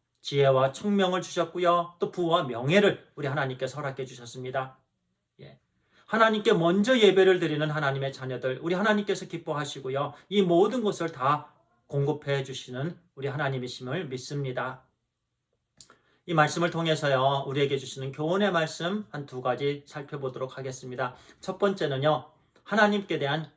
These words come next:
경외함입니다. 하나님께 대한 경외함. 우리가 신앙생활에 연륜이 더해갈수록요,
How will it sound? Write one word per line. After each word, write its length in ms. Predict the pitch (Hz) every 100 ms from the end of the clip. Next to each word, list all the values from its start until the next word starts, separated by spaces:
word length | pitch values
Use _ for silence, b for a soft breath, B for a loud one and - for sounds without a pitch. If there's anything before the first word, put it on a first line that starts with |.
| _
경외함입니다. 1120 | - 113 131 160 143 139 120 110 - 71 - _ _ _ _ _ _
하나님께 560 | - 185 180 165 143 135
대한 220 | 131 143
경외함. 500 | 139 117 120 117 117 _ _ _ _ B
우리가 200 | 165 160
신앙생활에 760 | 165 202 196 190 180 165 156 147
연륜이 680 | 135 147 180 180 180 160 - _ _ _ _
더해갈수록요, 1200 | 123 135 147 135 131 - 120 117 117 123 156